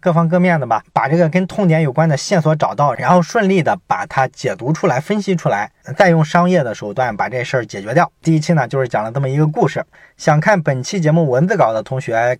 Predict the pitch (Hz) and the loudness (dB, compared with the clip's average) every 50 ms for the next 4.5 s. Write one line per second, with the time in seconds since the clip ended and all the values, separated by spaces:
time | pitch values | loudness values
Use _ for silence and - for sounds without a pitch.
0 | _ _ - 180 190 165 151 135 135 143 165 175 220 202 160 160 151 139 123 120 | _ _ 0 2 2 2 2 0 2 0 0 0 0 2 2 4 4 4 2 2
1 | 127 147 160 - - - - 151 156 165 160 - 104 117 139 151 147 131 127 160 | 2 0 0 -2 -6 -4 0 2 2 2 2 0 -2 -2 0 0 0 0 2 0
2 | 170 - 180 151 - - - - - 113 143 160 196 170 - _ - 131 131 139 | -2 0 0 -2 -2 -4 -12 -10 -8 -8 -4 -2 -2 -2 -4 _ -4 -2 0 2
3 | 151 165 175 175 180 175 165 - 120 117 135 143 143 135 131 127 - 147 - 139 | 2 2 2 2 2 0 0 0 0 2 2 2 2 2 0 -2 -4 -4 -2 0
4 | 135 147 151 160 165 - - 117 123 135 | 0 2 2 2 2 0 -2 -8 -10 -10